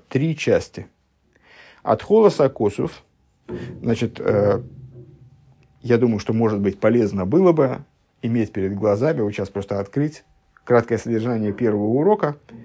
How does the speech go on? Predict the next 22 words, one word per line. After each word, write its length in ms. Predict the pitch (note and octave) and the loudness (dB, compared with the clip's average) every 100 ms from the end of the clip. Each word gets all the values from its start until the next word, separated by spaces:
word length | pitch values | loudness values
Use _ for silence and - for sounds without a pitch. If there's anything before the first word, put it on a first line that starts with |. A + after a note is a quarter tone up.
| - - - - | -20 -20 -20 -14
э, 260 | - G#2 G#2 | -4 -2 0
где, 360 | A2 A2+ D3+ | -2 2 2
собственно, 540 | C#3 B2 - A2 G#2+ G2+ | 2 -2 -4 -4 -2 -2
изложен, 640 | G2+ B2 A2+ G#2 E2+ - - - | 2 4 4 2 -4 -8 -12 -14
э, 100 | - - - - - - - | -10 -8 -10 -12 -12 -14 -10
в 140 | G#2+ | 0
разделе 400 | G#2+ G#2 G#2+ F#2+ | 0 2 0 0
«Матчасть», 580 | G#2 G#2 - G#3+ - - - - - _ | -2 -4 -2 -2 -4 -16 -20 -20 -20 _
э, 300 | - A2+ G#2+ - | 0 2 2 2
изложено 920 | B2+ A#2+ B2 C#3+ C3 A#2+ A2+ G#2 F2+ - _ - | 2 2 4 4 4 2 0 -2 -4 -8 _ 2
расхождение 720 | A#2 - B2 A2+ A#2 G2+ G2 | 2 4 2 4 2 2 0
между 280 | G2+ F#2+ G#2 | -2 -2 -4
мудрецами, 600 | G2+ A#2 B2+ A3 A#3+ F#3+ | -2 -2 0 0 0 0
приводятся 720 | - A#2+ B2+ C3 A2 - G#2 | 0 2 4 2 0 -2 -6
все 260 | - C3 | -2 0
возможные 640 | G#2+ G#2 A#2 G#2 G2+ G2 F#2+ | 2 2 0 -2 -2 -4 -2
варианты, 640 | G#2+ G#2+ F#2+ F#2+ F2+ E2+ _ _ - - | 0 0 0 -2 -6 -8 _ _ -20 -10
э, 160 | - F#2+ | -6 -4
деления 520 | G#2 B2 A2 G2+ F#2+ | 0 2 2 0 -2
этого 260 | F#2+ G2+ | -4 -6
стиха, 500 | G2 B2 A#2+ F3+ G3+ - _ _ _ _ _ _ - | -6 -4 0 0 0 -6 _ _ _ _ _ _ -2
рассмотрения 1000 | B2+ A#2 C#3 B2 A2+ B2+ A2+ G#2+ F#2+ G2 | 0 2 2 2 2 2 2 0 -4 -6